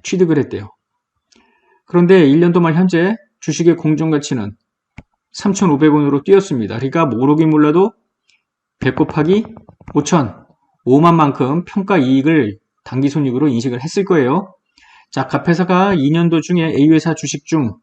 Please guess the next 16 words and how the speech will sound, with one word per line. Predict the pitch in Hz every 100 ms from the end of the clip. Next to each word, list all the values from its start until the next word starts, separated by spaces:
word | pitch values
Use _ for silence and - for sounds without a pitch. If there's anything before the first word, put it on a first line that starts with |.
| _ - _ _ _ _ -
반이죠. | 135 131 147 160
오십 | 120 135 175 -
주를 | 143 170 117 - _ _ _ _ -
삼만 | - 208 202
사천 | 185 170 175
원에 | 156 151 151 - _
팔았대요. | - 226 220 147 107 - _ _ _ _ _ -
그럼 | 160
갑이 | - 139 170
인식할 | 165 156 151 185 175
처분 | - 185 180
손익은 | 170 160 170
얼마냐? | 123 135 135 156 120 - _ _ _ _ _ _
자, | 151 123 - - -
오십 | 143 156 170 175
주 | 180 151 214